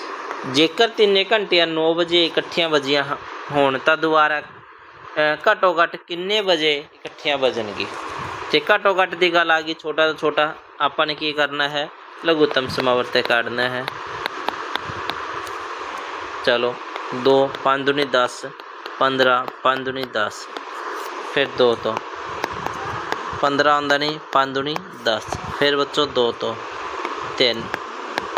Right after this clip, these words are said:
पाँच तिया पन्द्रह, पाँच, फिर बच्चों पाँच, पाँच एकम पाँच, पाँच एकम पाँच, तो की आ गया इन्हां दा? दो गुणा दो गुणा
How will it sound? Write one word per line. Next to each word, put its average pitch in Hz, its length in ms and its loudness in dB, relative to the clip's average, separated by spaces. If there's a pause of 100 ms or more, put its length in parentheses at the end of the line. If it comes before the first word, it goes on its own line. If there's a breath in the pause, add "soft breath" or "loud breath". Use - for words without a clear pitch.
(520)
पाँच 139 220 2
तिया 151 220 4
पन्द्रह, 139 460 2 (220)
पाँच, 117 180 -6 (800)
फिर 143 140 4
बच्चों 139 300 2 (380)
पाँच, 139 280 2 (540)
पाँच 139 180 4
एकम 139 260 2 (100)
पाँच, 135 280 2 (140)
पाँच 135 200 0
एकम 139 280 0 (140)
पाँच, 104 240 2 (420)
तो 143 100 6 (300)
की 151 140 4
आ 156 140 4
गया 160 120 2
इन्हां 160 180 2
दा? 160 140 4 (1300)
दो 143 180 6
गुणा 151 280 4
दो 139 300 4
गुणा 143 340 2